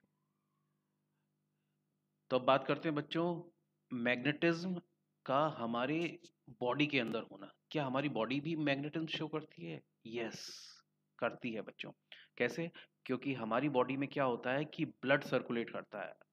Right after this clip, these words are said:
ठीक है, और blood में क्या होते हैं? चार्ज particles। तो ये चार्ज particles हमारी body में move करते रहते हैं, और हम जानते हैं कि जब भी चार्ज particles move करेंगे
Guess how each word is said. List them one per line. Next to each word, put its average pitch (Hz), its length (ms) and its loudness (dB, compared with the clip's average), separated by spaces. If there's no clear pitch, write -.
ठीक 156 140 -4
है, 180 120 -2
और - 160 -2
blood 131 240 4
में 143 120 4
क्या 147 120 2
होते 139 220 2
हैं? 185 120 -4
चार्ज 110 260 0
particles। - 460 -8
तो - 140 -12
ये 127 140 -4
चार्ज 143 340 2
particles 135 440 -2
हमारी 127 300 -2
body 123 300 -2
में 147 140 0
move 135 280 2
करते 117 300 -4
रहते 107 200 -4
हैं, 110 80 -4
और 117 60 -6
हम 120 120 -6
जानते 127 260 -2
हैं 143 100 0
कि 127 80 2
जब 123 80 2
भी 147 100 0
चार्ज 139 240 2
particles 135 400 0
move 139 160 0
करेंगे 147 340 0